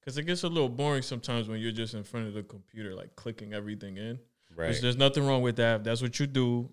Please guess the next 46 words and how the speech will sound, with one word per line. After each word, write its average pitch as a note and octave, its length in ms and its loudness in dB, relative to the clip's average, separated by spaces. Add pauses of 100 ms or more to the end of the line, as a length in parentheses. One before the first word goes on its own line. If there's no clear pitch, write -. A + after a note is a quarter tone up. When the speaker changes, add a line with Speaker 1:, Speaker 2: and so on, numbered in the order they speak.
Speaker 1:
and A2+ 120 -6
the G2+ 60 -4
beats F#2+ 260 -2
Speaker 2:
Mm-hmm. G2+ 80 0
Speaker 1:
is G2+ 100 -4
fire, A2+ 440 2
then, G#2 320 -6 (420)
Speaker 2:
Mm-hmm. F2+ 360 -2
Speaker 1:
yo, A2 260 0 (200)
you B2 100 -8
don't B2+ 160 -2
have B2+ 240 0
to, A2+ 280 -4 (760)
you C3 80 -8
don't C#3 120 -4
have, C3+ 160 -4
there's D3 180 2
no D3 440 2 (340)
one B2 340 -6
way A#2+ 180 0
to A2 80 -2
do A2+ 220 -6
everything. A2 460 -8
But G#2 240 -10 (340)
I A2+ 80 0
know A#2 180 0
that A2 160 0
for A2 140 -6
me, A2+ 240 -2
it G#2 120 -6
kinda, G2+ 360 -8
it G#2 140 -8
gets G#2+ 220 -6
me A2 100 -6
a G2 60 -4
little G#2 160 -6
bit G2 180 -8
more G2 200 -10
excited, G2 420 -10 (260)
especially B2+ 420 2
because A2+ 360 -2
I'm G#2 180 -2
not, G#2 160 -2
like, F#2 200 -8
classically G2 500 -10
trained G2 520 -10